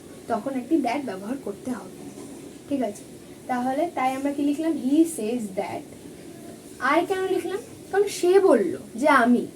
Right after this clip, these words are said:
সে বলেছে আমি, তাই সে বলল যে সে হয় একজন ডক্টর। ঠিক আছে, তাই সে বলল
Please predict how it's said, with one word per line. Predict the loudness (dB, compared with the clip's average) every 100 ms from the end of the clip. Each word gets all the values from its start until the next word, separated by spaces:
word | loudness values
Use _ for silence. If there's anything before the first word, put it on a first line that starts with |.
| -14
সে | -4 4 4
বলেছে | 8 8 8 6
আমি, | 0 -2 -12 -18 -14 -4
তাই | -4
সে | -2 0 2
বলল | 4 8 6 6
যে | 2 0 -4 -8 -16 -14 -4
সে | 2 4 4 2 -8 -20 -18 -2
হয় | 2 2 0
একজন | -4 -14 -18 -4 -4 -4 -10 -16 -16 -10 -4
ডক্টর। | -4 -6 -10 -8 -10 -12 -12 -14 -16 -18 -18 -6 4
ঠিক | 6
আছে, | 6 0 -10 -18 -20 -20 -6
তাই | -2 -2
সে | -4 -2 2 4
বলল | 4 2 -2 -6